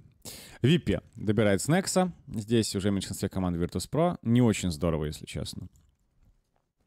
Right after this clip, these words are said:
Флешка под Бена, э, реально приятная, но Бен выживает в любом случае. То есть, ну, ну, флеширован, ну, отошел. Ну и ладно. Подойдет позже, как говорится. Меньшинство для команды В П.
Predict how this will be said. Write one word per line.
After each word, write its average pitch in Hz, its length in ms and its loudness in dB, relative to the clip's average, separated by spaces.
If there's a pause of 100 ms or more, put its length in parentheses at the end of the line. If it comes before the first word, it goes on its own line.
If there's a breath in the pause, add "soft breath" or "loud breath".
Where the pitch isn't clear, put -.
(1120 loud breath)
Флешка - 360 2
под 117 160 2
Бена, 104 640 4 (120)
э, 123 200 -8
реально 131 300 6
приятная, 151 600 2
но 123 240 2
Бен 113 220 2
выживает 101 420 2
в - 40 -12
любом 82 200 -4
случае. 82 240 -8
То 85 60 -4
есть, 85 120 -4
ну, 165 120 4
ну, 165 140 4
флеширован, 135 640 4
ну, 139 120 4
отошел. 87 540 0
Ну 135 180 4
и 113 40 6
ладно. 80 460 0 (140)
Подойдет 98 440 2
позже, 85 320 2
как 80 180 0
говорится. 78 500 -2 (580 loud breath)
Меньшинство 143 440 2
для 110 120 4
команды 101 360 4
В 113 140 6
П. 190 480 2